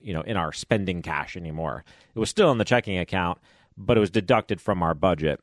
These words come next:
And then when the calendar rolled over to the first of the month, four fifty would come out of that paycheck,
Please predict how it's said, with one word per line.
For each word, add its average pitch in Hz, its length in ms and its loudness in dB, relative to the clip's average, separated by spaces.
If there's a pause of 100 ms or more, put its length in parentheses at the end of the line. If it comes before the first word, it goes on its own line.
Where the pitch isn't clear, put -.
(160)
And 98 220 0
then 95 360 2
when 98 140 2
the 87 100 -2
calendar 117 460 2
rolled 101 240 4
over 104 240 4
to 90 60 2
the 82 80 -2
first 180 220 2
of - 40 -20
the 104 80 0
month, 95 300 -2 (240)
four 113 340 2
fifty 104 320 0
would 92 160 0
come 98 180 0
out 85 140 0
of 80 60 0
that 131 220 2
paycheck, 95 500 -4